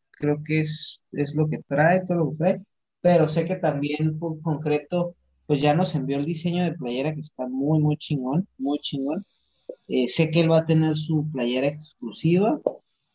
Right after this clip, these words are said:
y creo que también va a tener, este, pues, algunas, algunas cosas como ya exclusivas de, de un paquete Concreto, ¿no? Precisamente para la gente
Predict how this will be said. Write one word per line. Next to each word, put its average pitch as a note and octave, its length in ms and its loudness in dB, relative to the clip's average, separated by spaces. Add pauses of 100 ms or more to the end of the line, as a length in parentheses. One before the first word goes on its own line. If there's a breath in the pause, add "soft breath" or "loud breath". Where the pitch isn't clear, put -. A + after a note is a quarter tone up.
(140)
y C3 240 0
creo C#3+ 180 2
que E3 100 2
también C3+ 380 4
va D3 60 6
a D3 100 2
tener, D3 400 2 (220)
este, B2+ 540 -4
pues, C3+ 220 -6
algunas, C#3+ 840 2 (160)
algunas C#3+ 540 2
cosas E3+ 360 0
como C3 400 -2
ya C3+ 120 0
exclusivas D3+ 680 0
de, A#2+ 360 -6
de B2 160 -4
un B2 120 -6
paquete D3 440 -2
Concreto, C3+ 480 -4
¿no? D3 120 -4
Precisamente D#3+ 520 2
para E3 200 4
la B2 140 -4
gente C3+ 440 -8